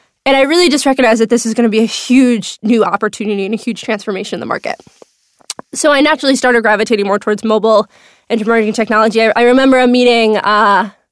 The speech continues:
<laughs> with, with one, I think it was the publisher of Sports Illustrated. And, uh, we were talking about this magical device, this magical device that is gonna change everything in digital and in print. And you're gonna be able to tap the screen.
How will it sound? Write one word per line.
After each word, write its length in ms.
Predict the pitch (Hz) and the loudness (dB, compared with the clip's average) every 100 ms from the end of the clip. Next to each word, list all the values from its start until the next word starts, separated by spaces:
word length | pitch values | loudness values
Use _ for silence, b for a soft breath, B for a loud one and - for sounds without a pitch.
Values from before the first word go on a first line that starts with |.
| _ _ | _ _
<laughs> 420 | - - 254 214 | -12 -6 -4 0
with, 180 | 262 254 - | 0 -2 -6
with 160 | 254 254 | -6 -2
one, 160 | 247 240 | 0 0
I 100 | 220 | 0
think 160 | 277 | -2
it 40 | 330 | -2
was 100 | 254 | -2
the 80 | |
publisher 400 | - 220 226 240 | -2 0 0 0
of 100 | 220 | -2
Sports 300 | - 208 196 - | -4 -6 -6 -6
Illustrated. 600 | 156 196 - 90 90 190 b b b b b b | -8 -8 -6 -4 -4 -6 b b b b b b
And, 300 | - 226 233 | -4 0 0
uh, 320 | 220 214 208 190 | 2 2 2 2
we 60 | |
were 100 | 226 | 0
talking 360 | 226 - 269 330 | 0 -2 0 2
about 200 | 294 254 | 4 2
this 140 | 277 | 2
magical 720 | 254 233 262 240 247 254 240 226 | 4 6 4 4 0 -2 -2 -2
device, 560 | 233 220 190 202 - | 0 0 -2 -6 -12
this 180 | - 240 | -12 -4
magical 480 | 262 311 285 277 262 | 0 2 0 0 0
device 440 | 254 240 202 185 | 2 0 0 0
that 200 | 220 208 B B B | -2 -2 B B B
is 80 | 226 | -4
gonna 200 | 247 247 | 0 2
change 440 | 226 - 285 277 233 | 0 -2 0 2 2
everything 580 | - 226 226 226 220 202 | 0 0 0 0 0 0
in 140 | 208 214 | -2 -2
digital 420 | 220 208 208 196 | -2 0 -4 -4
and 100 | 208 | -6
in 100 | 208 | -8
print. 360 | - 220 208 | -4 -4 -4
And 80 | - | -6
you're 80 | 220 | -4
gonna 120 | 233 | 0
be 60 | 240 | 2
able 120 | 233 | 2
to 80 | 208 | 0
tap 360 | - 233 247 | -4 -4 -2
the 80 | 226 | -2
screen. 680 | - - 220 220 214 107 226 | -4 -6 -4 -2 -2 -6 -12